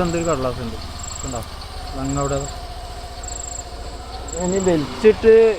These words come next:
ഇങ്ങോട്ടേക്കും ഇങ്ങോട്ടേക്കും എങ്ങോട്ടേക്കും നമുക്ക് ചാടിയോ എന്നൊരു ഡൗട്ട്. രണ്ട് സൈഡിലും പറമ്പാണ്, വളപ്പാണ്. കണ്ടോ? ഇനി പകല് നായാറ്റം വലിച്ചാലേ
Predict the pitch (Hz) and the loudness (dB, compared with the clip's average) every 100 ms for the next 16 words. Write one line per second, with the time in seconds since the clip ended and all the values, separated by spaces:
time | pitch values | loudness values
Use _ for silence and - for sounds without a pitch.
0 | 196 190 196 196 202 - 208 202 - - | -2 0 2 4 4 4 4 2 -10 -12
1 | - - 185 175 180 185 175 185 185 - | -10 -8 -4 0 2 2 0 -2 -6 -10
2 | - - - 160 165 160 170 180 180 185 | -14 -14 -6 -2 0 2 2 0 2 0
3 | - 156 143 147 165 175 180 180 180 175 | 2 4 4 4 2 2 0 0 0 0
4 | 160 120 - - - - - - - - | 0 -2 -6 -12 -12 -12 -12 -12 -14 -16
5 | - - 139 151 170 180 175 175 143 131 | -16 -2 0 2 6 6 6 6 6 6
6 | 131 113 - - - - - - - - | 2 0 -8 -8 -4 -4 -6 -12 -14 -4
7 | 139 135 - 135 120 123 104 - - - | 2 2 4 2 2 0 -2 -6 -14 -12
8 | - - - - - - - - - - | -12 -14 -16 -18 -18 -16 -14 -12 -10 -8
9 | - - - - - - 139 143 160 147 | -8 -8 -8 -8 -8 -6 0 6 8 10
10 | 156 175 185 180 160 151 - 170 151 156 | 10 10 10 10 8 2 0 4 6 8
11 | 175 170 180 165 170 165 | 8 6 4 4 6 6